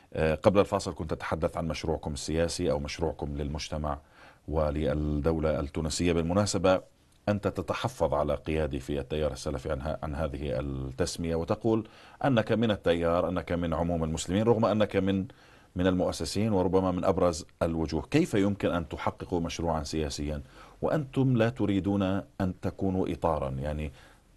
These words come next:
لا تريدون أن تكون قيادات لكم، تقول: "أنا لست قيادي في التيار السلفي"،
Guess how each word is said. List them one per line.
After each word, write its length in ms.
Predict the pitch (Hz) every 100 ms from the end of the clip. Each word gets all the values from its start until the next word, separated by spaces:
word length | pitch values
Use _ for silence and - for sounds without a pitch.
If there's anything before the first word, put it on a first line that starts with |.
| _
لا 140 | 90 -
تريدون 360 | 107 101 98
أن 140 | 87 80
تكون 440 | 82 92 85 73 - _ _ -
قيادات 580 | 90 85 82 87 -
لكم، 300 | - - 85 117 - _ _ _
تقول: 280 | - - 87
"أنا 220 | 85 82
لست 220 | 82 -
قيادي 480 | 80 80 76 76 82
في 100 | 95
التيار 360 | 71 78 76 71
السلفي"، 460 | 71 78 71 80